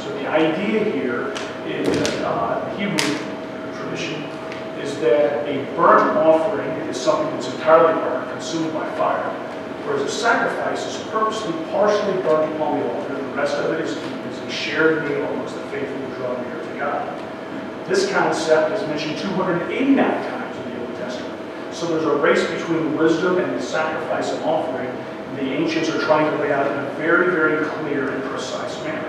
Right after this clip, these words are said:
And as if that were not enough, at least two works in the interwar period mention the word Holocaust,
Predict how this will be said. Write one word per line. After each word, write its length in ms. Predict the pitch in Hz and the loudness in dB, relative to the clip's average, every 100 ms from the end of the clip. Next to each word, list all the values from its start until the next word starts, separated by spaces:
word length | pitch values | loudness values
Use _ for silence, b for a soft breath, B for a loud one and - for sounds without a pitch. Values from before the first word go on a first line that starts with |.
| - - - - - - - - - | -8 -10 -10 -10 -10 -10 -10 -10 -6
And 80 | 160 | -2
as 120 | 156 | 0
if 140 | 160 | 4
that 300 | 151 143 - | 4 6 6
were 60 | 170 | 6
not 440 | 165 160 151 - | 6 6 6 4
enough, 380 | - - - - - - - | 2 -2 -2 -4 -8 -10 -6
at 100 | - | -4
least 220 | 151 - | -4 -4
two 160 | - 214 180 | -4 -2 2
works 240 | 180 175 | 2 2
in 80 | 165 | 0
the 120 | 156 - | 0 2
interwar 460 | - - - - | 2 4 4 4
period 560 | - 143 139 139 - - - - - | 2 2 2 0 -2 -4 -6 -8 -6
mention 280 | 143 143 147 | -4 -4 -2
the 100 | 139 | 0
word 120 | 139 | 4
Holocaust, 580 | 151 156 151 147 143 143 | 6 8 6 4 2 2